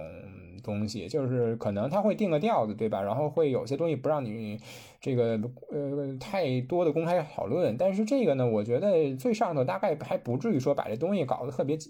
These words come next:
特别的极端，但是就到了一些具体的这个网站审核，比如说像知乎啊、微博呀什么的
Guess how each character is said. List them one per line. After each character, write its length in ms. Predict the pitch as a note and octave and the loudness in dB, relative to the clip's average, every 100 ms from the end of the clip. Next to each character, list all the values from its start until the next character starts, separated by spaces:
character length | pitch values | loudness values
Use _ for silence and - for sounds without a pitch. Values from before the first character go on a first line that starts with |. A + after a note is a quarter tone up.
| - | -20
特 160 | - F3 | -4 0
别 160 | C#3 | 2
的 140 | E3+ D#3 | 2 0
极 220 | B2+ C3+ | 0 -2
端， 200 | F3+ F#3+ - - - - | 2 0 0 -12 -20 -4
但 120 | - B3 | 0 2
是 280 | A#3 G#3+ - _ | 2 0 -4 _
就 100 | A#3+ | 0
到 220 | A3 G#3+ | 4 4
了 80 | G3+ | 4
一 80 | F#3 | 2
些 120 | G#3+ | 0
具 160 | G#3+ G#3 | 0 -2
体 160 | - | -2
的 120 | G#2+ | -2
这 120 | B2 D#3+ | 0 2
个 220 | C3 B2 | 2 2
网 220 | A2 F2+ | 2 -2
站 400 | D3+ G3+ A#2+ D2+ | 0 2 0 -4
审 220 | - A2 F#2 | -8 -6 -4
核， 380 | G#2+ G#2 A2+ | -2 2 2
比 160 | G#2+ G#2+ | 0 -2
如 60 | A2+ | -2
说 60 | C3 | 0
像 180 | C3 | 0
知 140 | A2 C#3 | 0 -2
乎 220 | C3 D#3 | 0 2
啊、 120 | C#3+ | 4
微 160 | B2+ C#3 | 4 0
博 240 | C3 G2 | 2 2
呀 260 | A2+ B2+ A#2+ | 2 0 -2
什 160 | G#2 | -4
么 140 | F2 F2+ | -8 -6
的 180 | F#2+ | -4